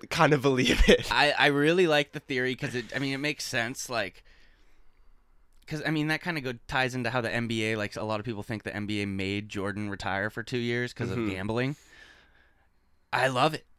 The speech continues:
Speaker 2: I love it so much. The only, like, hole in it I can see besides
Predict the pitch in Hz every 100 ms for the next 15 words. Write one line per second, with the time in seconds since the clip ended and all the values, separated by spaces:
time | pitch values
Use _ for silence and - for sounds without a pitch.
0 | _ 113 127 135 135 151 131 127 135 147
1 | 170 196 202 190 170 110 131 110 - -
2 | 131 147 156 160 160 - - 127 120 120
3 | - 127 131 - 113 120 131